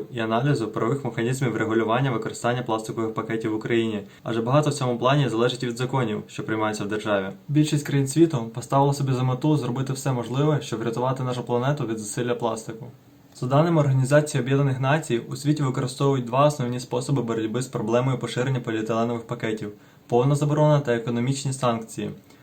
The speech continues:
У Є С боротьба з пластиком набула конкретних форм у дві тисячі п'ятнадцятому році, після імплементації директиви дві тисячі п'ятнадцять сімсот двадцять. Вона заборонила безоплатне розповсюдження тонких пакетів, але безпосередні обмеження країни Є С могли обирати самостійно.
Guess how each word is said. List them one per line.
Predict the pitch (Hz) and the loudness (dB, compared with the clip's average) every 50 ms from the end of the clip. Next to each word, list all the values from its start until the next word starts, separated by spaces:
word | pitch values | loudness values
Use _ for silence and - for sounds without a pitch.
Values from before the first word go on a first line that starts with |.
| - - - | -20 -6 -2
У | 123 | 2
Є | 117 131 160 | 4 4 4
С | 170 151 | 4 2
боротьба | 139 127 120 120 113 123 135 | 0 0 0 0 0 0 -2
з | 135 | 0
пластиком | - - 120 139 143 - 156 147 123 117 | 2 2 2 2 2 0 -4 -4 -2 -2
набула | 113 107 107 117 131 | -2 0 0 0 0
конкретних | 139 - 127 117 - 120 120 120 123 117 107 | 0 -2 -4 -4 -2 -2 -2 -2 -2 -4 -6
форм | - 131 143 151 139 135 - 131 | -2 0 2 2 2 0 0 -4
у | 120 | -8
дві | 110 110 113 | -6 -6 -6
тисячі | 113 - 143 143 - 147 131 135 | -2 -2 -2 -2 -2 -2 -4 -4
п'ятнадцятому | 135 - 113 - 120 123 - - 127 120 123 | -4 -4 -2 -2 -2 -2 -2 -4 -4 -2 2
році, | 123 117 110 110 - 107 - - - - - - - | 2 2 2 0 -4 -6 -8 -10 -12 -20 -20 -10 -6
після | - 135 - - 139 | -6 -4 -4 -2 -2
імплементації | 131 123 120 127 123 120 120 117 117 131 135 143 - - 120 | -2 -2 -2 -2 -2 -2 -2 -2 0 0 0 0 0 -2 -2
директиви | 117 117 113 - - 135 131 127 | -2 -2 -2 -2 -2 -2 -2 0
дві | 117 117 113 | 0 -2 -2
тисячі | 113 - 135 135 - - - 120 | -2 -2 -4 -4 -6 -6 -6 -6
п'ятнадцять | - 123 113 113 120 135 139 143 135 - | -6 -6 -2 0 0 0 0 0 -2 -4
сімсот | 117 113 - - 120 113 | -6 -6 -4 -4 -4 -2
двадцять. | 113 110 107 107 - 107 - - - - - - - - | -2 -2 -4 -4 -6 -10 -12 -14 -18 -20 -20 -20 -16 -6
Вона | - 123 127 151 | -2 2 2 4
заборонила | 147 165 151 139 139 135 151 160 156 143 | 4 4 2 2 4 4 4 4 4 2
безоплатне | 131 120 117 117 - 127 135 135 135 131 | 2 0 -2 -2 0 0 0 0 0 0
розповсюдження | 120 120 - 123 117 - - 139 131 123 123 123 120 | -2 -2 -4 -6 -8 -4 -2 -2 -2 -2 -2 -4 -4
тонких | 117 - 117 113 - 127 113 - | -4 -6 -8 -6 -6 -6 -6 -6
пакетів, | - 110 - 110 107 107 107 104 104 - - - - - - | -8 -8 -6 -4 -4 -4 -4 -6 -8 -10 -14 -20 -20 -8 -4
але | - 123 123 | 0 0 0
безпосередні | 120 120 123 - 120 120 135 135 147 165 160 165 156 | 0 0 -2 -4 -6 -4 0 2 2 4 4 4 2
обмеження | 127 113 123 117 107 107 104 104 104 | 2 2 2 0 0 0 -4 -6 -4
країни | - - 113 123 131 131 123 | -2 -2 0 0 0 0 0
Є | 120 131 | 0 0
С | 139 - | 0 -2
могли | 131 120 113 120 | -2 -2 -2 -2
обирати | 117 107 113 110 113 120 - 123 | -2 -2 0 0 0 -2 -2 -4
самостійно. | - 120 117 117 - - - 110 107 104 101 | -6 -4 -4 -6 -6 -6 -6 -6 -4 -4 -6